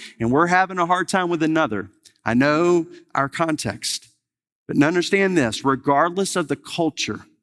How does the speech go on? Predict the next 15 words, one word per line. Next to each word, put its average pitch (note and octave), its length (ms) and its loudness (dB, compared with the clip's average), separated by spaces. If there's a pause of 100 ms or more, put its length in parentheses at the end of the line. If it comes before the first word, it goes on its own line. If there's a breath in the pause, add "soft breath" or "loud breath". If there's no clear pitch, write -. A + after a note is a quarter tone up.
(300 soft breath)
into C#3 280 2
which D3 360 2
the C#3+ 80 0
teachings F3+ 520 0
of E3 100 -2
the D#3 100 2
Bible C3+ 420 2
are A2+ 80 0
introduced C#3 680 -2
and A#2+ 100 0
applied, G#2 560 -2 (520)
they C#3+ 180 4
are C#3+ 120 0 (160)
always D3+ 600 2
difficult, - 760 -4